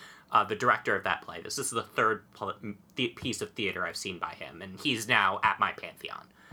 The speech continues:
of top directors. Um, Stephen Hoggett and the Frenetic some machines. I forget the na-, exact name of his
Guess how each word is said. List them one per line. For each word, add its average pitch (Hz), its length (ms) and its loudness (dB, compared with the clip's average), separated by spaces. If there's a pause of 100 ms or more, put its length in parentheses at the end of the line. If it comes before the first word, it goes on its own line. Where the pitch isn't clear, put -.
(240)
of 107 120 2
top - 260 2
directors. - 640 -8
Um, 87 260 -10
Stephen 123 480 -2 (120)
Hoggett 98 340 2
and 87 220 -10 (380)
the 120 100 2
Frenetic 110 760 2 (240)
some - 440 0 (560)
machines. 131 760 -2
I - 0 - (240)
forget 202 200 6
the 156 80 2
na-, 131 140 2
exact 131 420 2
name 117 240 0
of 104 100 -2
his 104 360 0